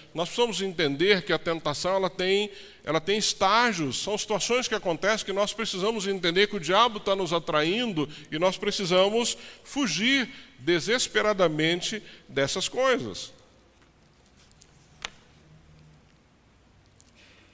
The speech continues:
Verso dezessete, para nós vencermos a tentação,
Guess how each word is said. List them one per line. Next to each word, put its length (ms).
Verso 340
dezessete, 880
para 240
nós 440
vencermos 880
a 40
tentação, 840